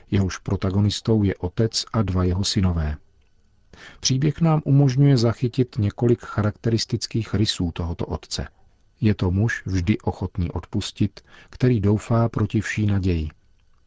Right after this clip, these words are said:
Upoutá především jeho tolerance vůči mladšímu synovi, který se rozhodne odejít z domu. Mohl by tomu odporovat vzhledem k nezralosti mladíka,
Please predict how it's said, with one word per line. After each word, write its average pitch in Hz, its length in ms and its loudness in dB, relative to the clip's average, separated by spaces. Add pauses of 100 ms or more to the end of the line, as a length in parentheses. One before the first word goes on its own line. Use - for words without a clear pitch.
Upoutá 107 560 2
především 95 540 0
jeho 90 160 0
tolerance 101 600 0
vůči 87 320 -2
mladšímu 90 500 0
synovi, 101 460 -2 (280)
který 98 260 0
se - 180 -2
rozhodne 95 480 2
odejít 90 420 0
z 90 100 -6
domu. 85 280 0 (640)
Mohl 98 260 2
by 101 120 2
tomu 101 280 2
odporovat 98 600 0
vzhledem 85 480 0
k - 100 -10
nezralosti 90 640 -2
mladíka, 90 600 0